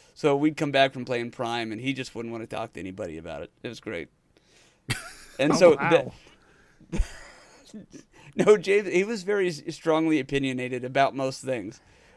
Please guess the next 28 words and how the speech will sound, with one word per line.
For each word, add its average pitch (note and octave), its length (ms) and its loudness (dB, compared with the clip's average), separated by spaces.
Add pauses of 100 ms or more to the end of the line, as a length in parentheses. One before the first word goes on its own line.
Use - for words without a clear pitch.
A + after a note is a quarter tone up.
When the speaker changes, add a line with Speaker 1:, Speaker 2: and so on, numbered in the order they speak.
(160)
Speaker 1:
Uh, A2+ 380 4
for D3+ 160 -4
being D3+ 240 4
chill, C3+ 260 0
I B2+ 100 2
understand C3+ 340 -2
I B2+ 60 -2
just C3 200 -6
said C3 120 -4
he A#2 60 -8
was A2+ 140 -10
chill, A#2 240 -4
but G2 180 -14
he, D3+ 320 2
he D#3+ 140 -4
stuck D3 240 -4
to A#2+ 80 -14
his A#2 100 -14
guns. - 260 -14 (460)
And A#2 240 -2
so, A#2+ 220 -2
no, G2+ 200 -8
that's, A2+ 220 -2
that's E3 240 0
my D#3+ 100 2
Mario C#3+ 300 2
Sunshine B2 380 -8
story. B2+ 360 -6